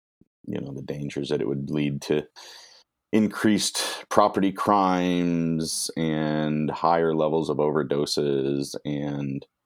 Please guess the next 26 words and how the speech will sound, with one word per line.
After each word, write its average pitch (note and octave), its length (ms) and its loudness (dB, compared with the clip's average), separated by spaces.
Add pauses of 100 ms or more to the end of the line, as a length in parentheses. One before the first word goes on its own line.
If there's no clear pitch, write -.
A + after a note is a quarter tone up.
(580)
uh, - 440 -4 (240)
you D#2+ 180 -6
know, D2+ 160 -8
more E2 320 2
of D#2 120 -2
a, D#2+ 360 -4 (400)
of D#2+ 160 -6
a, D2+ 140 -12 (1500)
more F2+ 160 2
of D#2+ 60 2
a E2 40 0
strain E2+ 440 0
on E2 120 0
an E2 80 0
already E2 360 2
very D#2+ 260 0
strained E2 760 -2 (400)
group D#2+ 300 -4
of E2 240 -6 (300)
individuals D2 720 -2
and C#2 120 -10
personnel D2 520 -6
and, C#2 180 -6
and D2+ 200 -10
system. - 460 -6 (500)
Um, D#2+ 480 -2